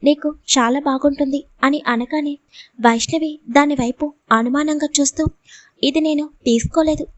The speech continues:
ఇదెక్కడి నుండి వచ్చింది?" అని అడుగుతుంది. "అయ్యో, నిన్న నువ్వే కదా తీసుకున్నావు, మర్చిపోయావా?" అని విక్రమ్ చిన్నగా అంటుంటే,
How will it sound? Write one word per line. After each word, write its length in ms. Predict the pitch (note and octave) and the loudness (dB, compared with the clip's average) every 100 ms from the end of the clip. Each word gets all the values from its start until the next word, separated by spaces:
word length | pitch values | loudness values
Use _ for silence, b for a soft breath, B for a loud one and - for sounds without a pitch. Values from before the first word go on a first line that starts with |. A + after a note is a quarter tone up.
| b b b A3 | b b b -4
ఇదెక్కడి 400 | A3+ C#4+ E4 D#4+ | 0 0 0 -2
నుండి 160 | D#4 | 0
వచ్చింది?" 400 | D4 C#4+ D4+ D4 C#4+ | 0 0 -2 -2 -2
అని 180 | C#4 C#4+ - | -2 -4 -2
అడుగుతుంది. 480 | A#3 B3+ C#4+ C#4 D#4 _ _ _ _ _ _ | -2 -2 -4 -4 -6 _ _ _ _ _ _
"అయ్యో, 320 | - A#3 C#4 D#4+ - | 0 0 0 -4 -6
నిన్న 200 | C4 D4+ D#4 | 0 2 2
నువ్వే 320 | C4 A3 D4+ | 0 2 2
కదా 240 | D4+ D#4+ D4+ - | 2 -2 -4 -4
తీసుకున్నావు, 520 | B3+ B3+ - D#4 D#4 - b b B3 | 0 -2 -2 -4 -4 -6 b b 0
మర్చిపోయావా?" 720 | A3+ A3 - D#4+ D#4 D4+ D4 D4 - | 0 2 -2 0 0 0 -4 -6 -2
అని 200 | C#4+ D4 | 0 0
విక్రమ్ 400 | B3 - D4+ D4+ - | -2 0 -4 -4 -4
చిన్నగా 400 | - A#3+ C4 D4 | -2 0 -2 -2
అంటుంటే, 400 | D4+ D4 D4 D4 | -2 -2 -2 -2